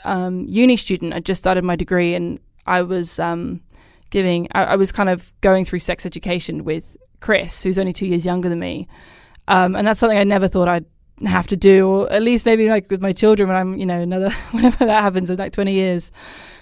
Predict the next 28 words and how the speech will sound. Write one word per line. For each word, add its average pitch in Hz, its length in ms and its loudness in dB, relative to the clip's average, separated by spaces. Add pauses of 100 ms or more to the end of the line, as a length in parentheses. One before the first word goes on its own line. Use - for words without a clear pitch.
(440)
Yeah, 220 240 6
that 233 160 8
was, 233 200 4
that 254 180 6
was 247 160 2
one 240 100 4
of 226 60 2
the 208 60 2
biggest 185 260 0
surprises 185 340 0
I've 185 140 2
had 180 200 -4
to 185 100 -6
go 170 200 -6
through. 180 380 -4 (680)
But, 233 320 6
um, 226 480 2 (360)
it 240 80 8
was 262 120 6
one 269 120 6
of 254 40 8
those 262 140 4
fantastic 247 500 0
things 233 240 -2
as 214 120 -10
well, 233 200 6
though, 185 200 2
because 190 720 -2